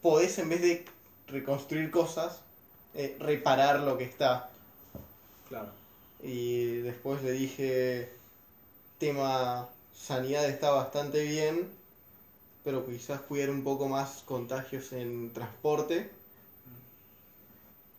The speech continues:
Speaker 1: Eh, le dije que cuide más los espacios verdes, que intenten mostrar más la reserva ecológica que está acá cerca y que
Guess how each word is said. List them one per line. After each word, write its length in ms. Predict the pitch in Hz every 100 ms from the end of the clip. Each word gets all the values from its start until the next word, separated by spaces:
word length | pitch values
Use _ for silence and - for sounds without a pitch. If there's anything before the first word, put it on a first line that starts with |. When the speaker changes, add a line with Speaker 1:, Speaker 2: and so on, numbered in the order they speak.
| -
Speaker 1:
Eh, 760 | 147 139 135 127 123 123 123 123
le 100 | 127
dije 320 | 135 147 139
que 400 | 139 135 135 - - -
cuide 380 | 151 147 139 139
más 220 | 127 131 131
los 260 | 131 127
espacios 480 | 131 147 143 151 135
verdes, 560 | 156 151 147 165 165 - - - - - - - - - - - - -
que 100 | 143
intenten 640 | 139 143 139 147 139 - - - - - - - -
mostrar 560 | 147 139 - 147 147 143
más 240 | 143 139
la 180 | 135 131
reserva 460 | 123 123 147 139
ecológica 500 | 131 131 143 147 131
que 100 | 117
está 160 | 117 127
acá 140 | 127
cerca 340 | 127 151 135 143
y 120 | 127
que 200 | 107 98